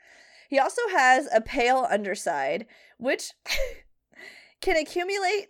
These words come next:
a yellowish coat of diatoms, which historically earned them the nickname, quote, "sulfur bottom."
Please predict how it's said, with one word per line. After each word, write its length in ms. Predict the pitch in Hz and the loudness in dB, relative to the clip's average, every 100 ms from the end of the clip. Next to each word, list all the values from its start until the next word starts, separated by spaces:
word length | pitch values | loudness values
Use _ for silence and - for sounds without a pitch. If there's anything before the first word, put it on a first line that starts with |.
| - | -4
a 60 | 277 | 2
yellowish 500 | 233 226 247 294 - | 6 6 6 0 0
coat 360 | - 226 214 - | 2 2 2 0
of 140 | 208 | 0
diatoms, 920 | 202 240 415 - 208 95 67 - - - _ - - _ | 2 2 0 -2 -4 -6 -8 -14 -18 -20 _ -20 -20 _
which 180 | 247 294 | -8 -4
historically 720 | 403 311 - 370 427 392 392 | -4 -4 -4 -2 -2 -2 -2
earned 260 | 285 254 254 | 0 0 2
them 180 | 247 233 | 0 0
the 80 | 208 | -4
nickname, 480 | 214 226 208 190 | -6 -6 -6 -6
quote, 400 | 202 196 185 - | -2 2 2 0
"sulfur 480 | - - 254 269 208 | -4 -2 -2 0 -2
bottom." 440 | 180 98 - 55 | 0 -2 -4 -8